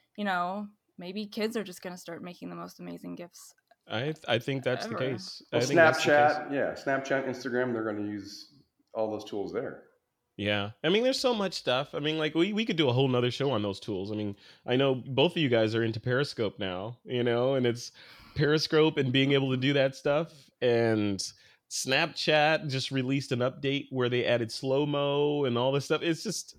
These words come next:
Speaker 1: Yeah.
Speaker 2: it's almost like, I was thinking, I was sitting back the other day and I was just thinking, like, is it me? Am I slowing down? <laughs>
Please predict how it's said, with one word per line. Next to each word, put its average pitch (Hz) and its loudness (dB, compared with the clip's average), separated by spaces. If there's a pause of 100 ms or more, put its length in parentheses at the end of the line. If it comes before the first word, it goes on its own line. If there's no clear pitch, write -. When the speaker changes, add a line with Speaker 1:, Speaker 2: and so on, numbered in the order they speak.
(120)
Speaker 1:
Yeah. 180 -12
Speaker 2:
it's 175 4
almost 262 4
like, 226 2
I 214 8
was 254 4
thinking, 220 0
I 170 6
was 175 4
sitting 226 2
back 180 4
the 143 2
other 127 4
day 107 4 (240)
and 139 4
I 143 6
was 156 4
just 147 -2
thinking, 127 0 (800)
like, 160 6
is 175 8
it 233 2
me? 185 4
Am 156 2
I 196 0
slowing 254 0
down? 214 2
<laughs> 151 8